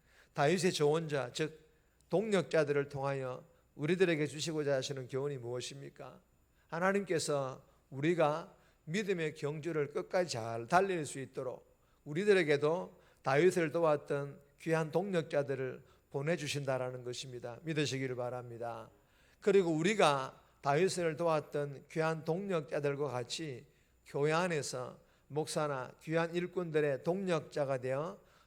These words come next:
도와주어야 할 것을 교훈합니다. 여러분, 기억하시기 바랍니다. 내가 믿음을 지키기 힘들 때에 누군가의 도움을 받아 다시 일어나 믿음을 지킬 수가 있고,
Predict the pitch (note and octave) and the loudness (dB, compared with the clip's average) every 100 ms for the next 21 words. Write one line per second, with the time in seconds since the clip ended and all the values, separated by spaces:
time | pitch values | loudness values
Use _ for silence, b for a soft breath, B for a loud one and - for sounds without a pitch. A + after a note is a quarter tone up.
0 | _ G3+ G#3 F3 - D3+ C#3+ B2+ B2 C#3 | _ -2 0 0 -2 -2 0 -2 -4 -6
1 | B2 C#3 D#3+ - - C#3 C#3+ C3 B2 A#2+ | -6 -6 -6 -10 -12 -10 -8 -10 -12 -12
2 | A#2 A#2 - _ b b b - D3+ D#3 | -12 -12 -20 _ b b b -4 2 2
3 | D3+ E3+ F3 D#3 C#3+ D3 D3 C3 C3 B2+ | 0 0 4 4 2 -2 -4 -4 -6 -8
4 | B2+ B2 A2+ - _ _ b b b C#3 | -10 -12 -12 -18 _ _ b b b 0
5 | D3+ D#3+ D#3 C#3+ F#3 F3 D#3 C#3 C3 - | 4 6 4 2 0 0 0 -2 -4 -6
6 | E3+ D3 C#3+ D#3+ D#3+ D#3+ - C3 C3 C#3 | -4 -4 -4 -6 -4 -6 -4 -6 -6 -6
7 | B2+ - b b C#3+ D#3+ G#3 F#3+ E3+ D3 | -10 -16 b b -4 0 2 4 4 4
8 | D3 D#3+ E3+ C#3+ C#3+ C#3 C#3+ C#3 C3+ - | 2 0 0 0 0 -2 -2 -2 -4 -4
9 | - E3+ - D#3 C#3+ C3+ G3+ F3 C#3+ C3 | 0 0 0 -2 -4 -4 -2 0 -2 -4
10 | B2 D3+ F3+ E3+ C#3+ - - F3+ - C#3 | -6 -6 -4 -4 -6 -8 -10 -12 -10 -8
11 | C3 D3 - B2 B2 | -6 -8 -12 -14 -14